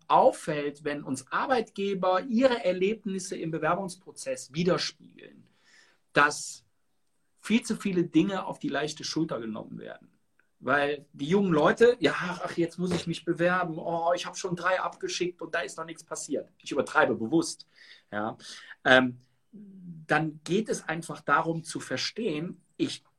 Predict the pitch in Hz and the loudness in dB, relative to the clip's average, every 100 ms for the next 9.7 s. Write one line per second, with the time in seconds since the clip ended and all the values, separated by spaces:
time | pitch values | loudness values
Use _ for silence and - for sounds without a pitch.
0 | _ _ _ _ _ _ _ 139 127 - | _ _ _ _ _ _ _ -8 -6 -8
1 | 131 120 127 139 214 311 277 175 139 139 | -6 0 4 6 6 2 2 2 2 0
2 | - 127 143 214 214 143 135 233 - 196 | -4 0 2 2 0 0 2 0 -2 -6
3 | 196 196 127 123 113 107 107 110 143 - | -4 -4 -4 -4 -4 -6 -8 -4 -2 0
4 | 180 160 165 175 165 117 - 120 90 101 | 0 0 -2 -2 -6 -10 -12 -14 -18 -16
5 | 123 117 110 - 117 110 107 - 131 160 | -14 -12 -12 -10 -12 -12 -12 -4 -2 0
6 | 175 127 123 - 131 113 127 185 233 117 | 0 -2 -4 -4 -6 -6 -2 0 0 -2
7 | 151 - - - - _ - 107 139 214 | -4 -6 -18 -20 -20 _ -6 4 4 4
8 | - 254 - - 131 - 180 214 208 131 | 0 -4 -4 -2 -2 0 2 2 0 -6
9 | - 110 135 - - - | -6 -2 -2 -2 -10 -18